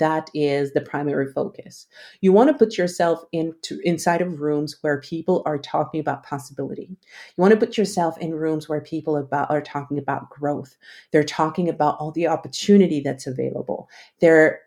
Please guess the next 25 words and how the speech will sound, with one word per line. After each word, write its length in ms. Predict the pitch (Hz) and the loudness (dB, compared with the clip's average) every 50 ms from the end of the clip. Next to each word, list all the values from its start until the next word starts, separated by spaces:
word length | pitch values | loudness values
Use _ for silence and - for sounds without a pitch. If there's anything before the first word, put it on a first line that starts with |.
| _ - | _ -6
problem 480 | - 196 196 196 196 185 180 160 156 | 2 6 8 8 8 8 6 2 0
solving. 540 | 151 - - 135 139 - - 139 127 143 139 | -2 -4 -4 -6 -6 -6 -6 -6 -6 -4 -2
They're 180 | 147 147 156 165 | 0 0 0 0
looking 460 | 165 170 190 190 190 196 208 190 190 | 0 2 2 2 4 4 4 4 4
at 160 | 175 - 180 | 2 0 0
new 200 | 175 180 175 170 | 0 2 2 4
ideas. 680 | 156 160 156 156 - 175 175 165 139 127 113 120 135 - | 2 2 0 -2 -4 -4 -2 0 0 0 -2 -4 -6 -2
They're 160 | - 147 151 | 0 2 2
looking 380 | 156 165 180 175 180 208 196 190 | 4 2 2 4 4 4 4 4
at 200 | 180 180 - _ | 2 0 -2 _
partnerships 760 | - - 185 180 - - - - - - - 135 135 - - | -6 0 0 0 0 0 -4 -6 -6 -6 -8 -10 -10 -8 -8
and 120 | 165 160 | -10 -8
collaborations 1080 | - - 190 185 190 190 190 185 165 165 165 160 151 147 143 - - 135 143 139 135 - - | -4 -2 0 2 4 4 4 4 2 2 2 2 2 2 -2 -4 -6 -6 -6 -6 -6 -4 -2
and 220 | 160 156 160 151 - - - - _ | 0 0 0 -2 -6 -10 -18 -20 _
thinking 380 | _ - 196 202 202 214 196 - | _ 6 6 8 8 6 4 2
outside 540 | 175 175 170 170 - - 165 156 156 156 - | 0 -2 -2 -2 -2 -2 -2 -2 -2 -2 -2
the 80 | 156 | -6
box 580 | 156 - 262 285 285 262 233 226 233 - - - - _ _ _ | -2 0 2 4 4 4 4 2 -2 -6 -12 -16 -20 _ _ _
so 340 | - - - 233 220 208 196 | -14 2 6 8 8 10 8
that 260 | 196 190 185 180 - | 8 6 4 4 4
they 140 | - 180 180 | 4 4 4
can 220 | 175 180 185 170 - | 4 2 -2 -2 -2
achieve 420 | 160 - - - - 170 165 156 151 | -4 -6 -6 -6 -4 -4 -4 0 0
their 200 | 139 143 139 139 | 0 0 0 -2
goals. 380 | - - - - - - - | -6 -8 -10 -10 -10 -14 -16